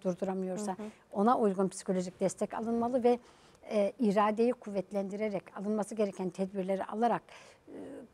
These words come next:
Speaker 1: doğal yöntemlerle vücudu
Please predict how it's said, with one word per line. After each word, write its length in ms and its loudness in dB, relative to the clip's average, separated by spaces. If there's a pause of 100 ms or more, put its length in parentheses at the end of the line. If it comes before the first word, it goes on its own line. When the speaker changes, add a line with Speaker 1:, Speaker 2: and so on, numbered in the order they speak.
(120)
Speaker 1:
doğal 560 4 (360)
yöntemlerle 960 2
vücudu 480 0